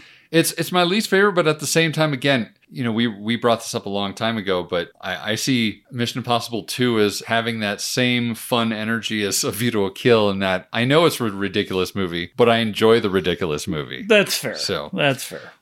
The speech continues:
Speaker 1: but this movie's unbelievable. But, uh, hey, what is your opinion of this movie, tens of listeners? What do you think? You should get in touch. If there's one thing that we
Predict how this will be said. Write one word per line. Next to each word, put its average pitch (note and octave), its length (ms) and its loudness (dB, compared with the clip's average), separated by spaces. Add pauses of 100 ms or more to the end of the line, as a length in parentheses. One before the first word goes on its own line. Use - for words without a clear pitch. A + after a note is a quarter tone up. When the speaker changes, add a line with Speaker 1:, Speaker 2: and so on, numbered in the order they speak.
(100)
Speaker 1:
but A2 320 2
this C3+ 180 -6
movie's D3+ 720 -4
unbelievable. D#2+ 800 -6
But, D3+ 240 6
uh, D3 380 6
hey, B3+ 340 -2
what B3 220 2
is C3+ 220 -2
your C#3+ 320 -2
opinion E2 500 -6 (180)
of A2 80 -10
this F2+ 160 -6
movie, E2 480 -2
tens G2 240 0
of E2+ 120 -4
listeners? E2+ 540 0 (100)
What F#3+ 100 6
do C4 80 4
you B3 180 6
think? - 400 -6 (220)
You F#3 80 -2
should A#3 160 0
get B3+ 120 2
in A#3 60 0
touch. - 480 -4 (260)
If C3+ 60 -10
there's D3+ 200 2
one C#4 340 4
thing C3 520 0
that A2+ 160 0
we G3+ 360 0